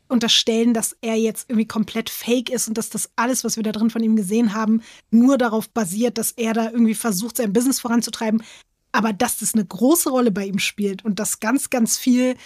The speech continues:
kalkuliert ist bei jemandem, der so ein Business sich aufgebaut hat, was darauf basiert, dass du von morgens bis abends wildfremde Menschen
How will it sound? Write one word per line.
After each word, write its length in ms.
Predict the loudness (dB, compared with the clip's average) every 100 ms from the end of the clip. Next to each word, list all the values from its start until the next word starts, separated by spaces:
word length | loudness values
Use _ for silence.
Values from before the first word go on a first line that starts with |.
| -20 _
kalkuliert 640 | -4 -4 0 0 4 2 2
ist 200 | -2 -2
bei 80 | 0
jemandem, 500 | 2 4 4 4 4
der 300 | 2 -2 -6 _ _ _
so 180 | 0 4
ein 120 | 4
Business 380 | 4 0 0 -2
sich 240 | -4 -6 -2
aufgebaut 580 | -2 -2 -2 -2 -2
hat, 160 | -4 -4
was 180 | -4 -2
darauf 320 | -2 -2 -4
basiert, 380 | -4 -2 0 0
dass 100 | -2
du 60 | -2
von 200 | 2 4
morgens 300 | 6 4 2
bis 200 | -6 -2
abends 420 | 2 2 0 -4
wildfremde 480 | 0 0 2 4 6
Menschen 480 | 4 4 2 2 2